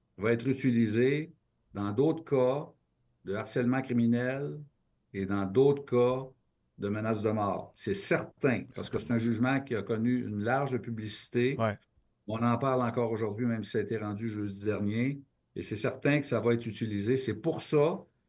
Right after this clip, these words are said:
Speaker 1: que le, le, le directeur des poursuites criminelles et pénales doit, et je l'implore de le faire et de l'annoncer au plus vite, qu'il va porter ce jugement-là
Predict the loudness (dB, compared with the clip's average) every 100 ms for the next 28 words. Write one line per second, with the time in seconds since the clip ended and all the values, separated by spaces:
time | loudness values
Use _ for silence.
0 | _ _ -4 -2 0 0 0 -2 -2 -4
1 | -4 -2 -2 2 2 2 -2 -4 -6 -4
2 | -2 -2 -2 0 0 0 -2 -4 0 4
3 | 6 4 0 -8 _ _ _ -6 -4 0
4 | 2 2 2 2 4 4 4 2 0 -2
5 | -2 -2 -2 0 0 0 0 -4 -4 -4
6 | -4 -6 -2 2 4 4 0 -14 _ _
7 | _ _ -14 -8 -4 -2 0 -2 -2 0
8 | 0 0 -6 _ _ -4 -2 0 2 4
9 | 2 2 2 2